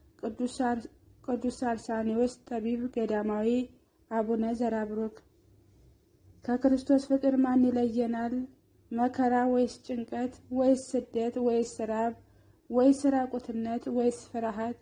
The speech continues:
ወይስ ሰይፍ ነውን? ስለ አንተ ቀኑን ሁሉ እንገደላለን፣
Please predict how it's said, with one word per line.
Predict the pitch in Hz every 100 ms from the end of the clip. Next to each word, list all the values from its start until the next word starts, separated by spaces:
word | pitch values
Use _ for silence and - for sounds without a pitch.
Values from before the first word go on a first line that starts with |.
| _ _ _ _ -
ወይስ | 240 262 262
ሰይፍ | 277 262 262
ነውን? | 254 247 247 247 254 269 - _ _ _ _ _ -
ስለ | - 262 247
አንተ | 262 247 - 269 269 285
ቀኑን | - 254 269 262
ሁሉ | 262 240 254
እንገደላለን፣ | 254 247 - 220 220 220 220 220 226 240